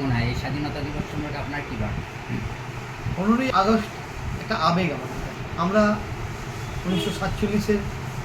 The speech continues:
Speaker 2: ওই পনেরোই আগস্টের দিনটাকে সামনে রেখে আমরা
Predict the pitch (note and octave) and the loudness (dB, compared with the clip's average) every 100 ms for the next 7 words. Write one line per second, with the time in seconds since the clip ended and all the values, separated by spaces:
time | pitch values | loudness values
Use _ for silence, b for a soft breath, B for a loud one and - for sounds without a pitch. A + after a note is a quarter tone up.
0 | - D#3+ - F3 F#3+ G3 F3+ F3+ - G3+ | -6 -6 -2 0 2 4 4 2 0 -2
1 | - F#3 F3+ - F3+ - - - - - | 0 0 2 2 0 -2 -6 -6 -6 -8
2 | - - - - - E3 F3 F3 E3+ - | -8 -8 -6 -6 -2 0 2 0 -2 -2
3 | F3 - - - - - - - - - | -2 -2 -4 -4 -6 -6 -6 -6 -6 -4
4 | - F#3+ | -2 -2